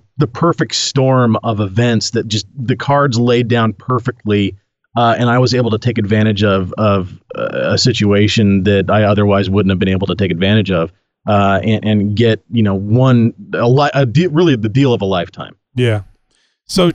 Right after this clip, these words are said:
Speaker 2: uh, Tammy, are these cops in, uh, in your area that, uh, they're going to this event that you're gonna be attending this, uh, this weekend?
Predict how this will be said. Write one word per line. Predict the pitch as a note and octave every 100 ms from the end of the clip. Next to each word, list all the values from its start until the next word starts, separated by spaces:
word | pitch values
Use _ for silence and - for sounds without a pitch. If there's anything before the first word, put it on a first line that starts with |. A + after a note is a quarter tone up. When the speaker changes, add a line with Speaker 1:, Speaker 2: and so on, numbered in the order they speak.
| _ D#3
Speaker 2:
uh, | D#3
Tammy, | D3+ F#3+ G#3 E3+ C3+
are | C#3 C#3
these | D#3+ E3+
cops | - D#3+ D#3+ E3+ - - -
in, | D3+ C#3+ C#3+ C3+
uh, | C3 C3
in | D#3 C#3
your | C#3 D3+ E3+
area | D#3+ F3 F#3 F3+ F3+
that, | E3 D3 -
uh, | D3 C#3
they're | C#3+ C#3
going | C#3+ D#3 D3+
to |
this | D3 C#3+
event | C#3 C3 D3
that | C#3+ C3+
you're | C3+
gonna | C#3
be | C#3
attending | C#3 C#3+ D3 C#3+
this, | C3+ - C3+
uh, | C3+
this | C#3 D#3
weekend? | D3 D3+